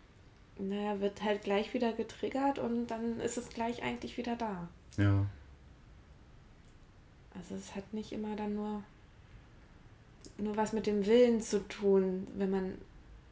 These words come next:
Speaker 1: ein Bier getrunken hat und zu sagen, „Jetzt reicht es“, es ist ja
Speaker 2: Ja.
Speaker 1: auch, auch vom Körperlichen her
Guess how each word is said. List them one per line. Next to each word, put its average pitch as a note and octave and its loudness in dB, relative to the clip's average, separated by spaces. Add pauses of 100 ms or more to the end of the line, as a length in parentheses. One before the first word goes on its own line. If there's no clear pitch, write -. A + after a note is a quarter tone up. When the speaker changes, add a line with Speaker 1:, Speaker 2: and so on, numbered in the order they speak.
Speaker 1:
ein G3 4
Bier G3 6
getrunken G3 0
hat F#3+ 0
und F#3+ -2
zu F#3+ -6
sagen, F#3+ 2 (220)
„Jetzt - 2
reicht F3+ 2
es“, G3 -2
es - -6
ist - -4
ja F#2+ 6
Speaker 2:
Ja. G3 4
Speaker 1:
auch, G2 -2 (480)
auch G3+ -4
vom G3+ 2
Körperlichen F#3+ 0
her F3 -6